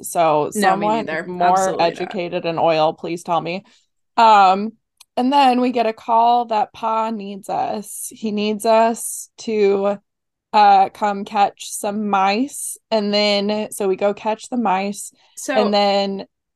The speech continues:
Speaker 2: this is where I
Speaker 1: What?
Speaker 2: will bring up my one complaint with the mice thing.
Speaker 1: Okay.
Speaker 2: I think it's a little too many times. Like, I think if it had been
Speaker 1: Okay.
Speaker 2: three times, two times,
Speaker 1: Mm-hmm.
Speaker 2: would have been okay. But four, I don't know.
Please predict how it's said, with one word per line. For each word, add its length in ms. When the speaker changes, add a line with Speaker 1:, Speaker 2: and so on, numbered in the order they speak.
Speaker 2:
this 260
is 180
where 160
I 140
Speaker 1:
What? 60
Speaker 2:
will 100
bring 240
up 100
my 140
one 400
complaint 540
with 120
the 60
mice 340
thing. 360
Speaker 1:
Okay. 260
Speaker 2:
I 20
think 300
it's 160
a 80
little 380
too 180
many 220
times. 640
Like, 180
I 80
think 180
if 120
it 80
had 120
been 200
Speaker 1:
Okay. 140
Speaker 2:
three 180
times, 560
two 140
times, 480
Speaker 1:
Mm-hmm. 120
Speaker 2:
would 100
have 60
been 200
okay. 320
But 200
four, 760
I 120
don't 140
know. 280